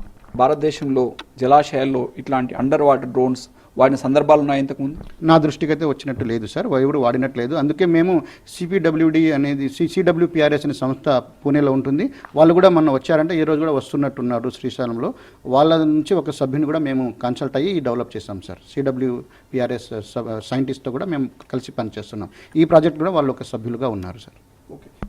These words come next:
Speaker 1: అంటే ఈ పనిచేసే తీరు ఎట్లా ఉంటుంది?
Speaker 2: ఇది ప-, సార్, మేము దీనిలో బాయ్ అనే సిస్టమ్ ఉంటుంది ఇక్కడ. దీన్ని పైన పెట్టి ఇది ఇరవై మీటర్ల అడుగు లోపల వరకు వెళ్తుంది. వెళ్ళి మేము దీన్ని ఆపరేట్ చేసుకుంటూ మన మొబైల్ యాప్ ద్వారా దాన్ని చూస్తాము. అది చూసి మనం తెలుసుకోవచ్చు, అని రికార్డు చేసుకొని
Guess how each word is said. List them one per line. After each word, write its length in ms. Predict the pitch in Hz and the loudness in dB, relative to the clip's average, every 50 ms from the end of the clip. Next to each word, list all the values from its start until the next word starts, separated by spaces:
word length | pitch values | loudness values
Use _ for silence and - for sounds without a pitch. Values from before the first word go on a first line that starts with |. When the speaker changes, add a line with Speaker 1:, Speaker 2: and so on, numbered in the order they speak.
| - - - | -10 -8 -8
Speaker 1:
అంటే 240 | - 190 202 202 175 - - - - - | -8 -8 -10 -12 -14 -16 -18 -20 -16 -16
ఈ 20 | 165 | -14
పనిచేసే 480 | - - 131 143 170 190 202 190 202 | -6 -4 -4 -2 0 0 0 0 0
తీరు 240 | 190 - 175 190 196 | -4 -4 -2 0 0
ఎట్లా 200 | 175 - - 175 | 0 0 -2 -4
ఉంటుంది? 300 | 165 143 120 - 123 - - - - - - - | -4 -4 -6 -10 -14 -16 -16 -16 -16 -8 0 2
Speaker 2:
ఇది 140 | 185 214 214 | 4 4 4
ప-, 300 | 170 202 185 175 175 - | 6 6 4 4 2 -2
సార్, 180 | - - 190 180 | -2 -2 0 2
మేము 260 | 175 175 175 185 196 | 4 2 2 2 2
దీనిలో 380 | 180 156 160 170 175 170 180 170 | -2 0 2 2 2 4 2 2
బాయ్ 240 | 143 143 143 156 170 | 4 4 4 6 6
అనే 140 | 175 170 | 4 2
సిస్టమ్ 320 | 151 - 143 139 - 165 156 | 2 0 -4 -6 -4 -2 -2
ఉంటుంది 220 | 151 147 139 127 | -2 -2 -2 -4
ఇక్కడ. 220 | 120 - 156 - 302 | -4 -4 -4 -4 -4
దీన్ని 280 | 208 147 156 160 160 | -2 -2 0 0 0
పైన 260 | 156 - 135 147 165 | 0 -2 -2 -2 -2
పెట్టి 260 | 151 - 147 135 - 233 | -2 -2 -4 -4 -4 -4
ఇది 360 | 196 170 156 147 151 156 151 - | -2 -2 -4 -2 -2 -4 -4 -4
ఇరవై 240 | 165 147 156 170 165 | -4 -2 0 0 2
మీటర్ల 400 | 156 156 156 156 156 170 160 160 | 2 2 0 0 0 -2 -2 -2
అడుగు 240 | 151 135 139 143 147 | -2 -2 -2 -2 -2
లోపల 280 | 151 147 143 147 147 139 | -2 -4 -4 -4 -8 -8
వరకు 180 | 135 - - | -8 -8 -4
వెళ్తుంది. 440 | 180 135 120 104 - 107 104 101 - - - - - - _ - 143 | -4 -4 -4 -4 -8 -8 -8 -8 -10 -16 -18 -20 -20 -20 _ 0 2
వెళ్ళి 380 | 156 165 190 233 254 240 - - | 4 4 4 2 0 -2 -4 0
మేము 220 | 151 165 165 165 | 0 2 2 2
దీన్ని 260 | 156 143 160 160 156 139 | 2 0 0 0 2 0
ఆపరేట్ 340 | 139 - 156 156 151 - | 0 0 -2 -4 -4 -4
చేసుకుంటూ 320 | 151 135 - - 160 165 208 | -6 -6 -6 -6 -8 -6 -4
మన 160 | 190 165 156 | -4 -2 -2
మొబైల్ 320 | 143 139 135 131 147 143 | 0 -2 0 0 0 0
యాప్ 140 | 131 123 123 | 0 -2 -2
ద్వారా 300 | 127 123 123 139 113 110 | -4 -4 -4 -4 -2 -4
దాన్ని 260 | 135 147 135 135 135 127 - - 135 | -4 -2 -2 -4 -4 -6 -8 -10 -10
చూస్తాము. 400 | 127 - - 143 156 208 302 302 - - - _ - | -10 -6 -6 -4 -2 -2 -4 -6 -8 -18 -20 _ -10
అది 180 | 151 143 - 185 | -10 -6 -2 -2
చూసి 160 | 196 196 240 | -2 -2 -2
మనం 200 | 208 180 180 190 | -2 -2 -2 -2
తెలుసుకోవచ్చు, 600 | - 156 143 139 - - 160 156 147 147 - 220 | -2 -4 -4 -4 -4 -2 -2 -2 -2 -2 -4 -6
అని 80 | 208 170 | -6 -6
రికార్డు 380 | 143 135 - 160 151 - - | -6 -4 -2 -4 -4 -2 -6
చేసుకొని 400 | 156 147 - - 185 214 226 175 | -8 -6 -4 -4 -4 -4 -4 -8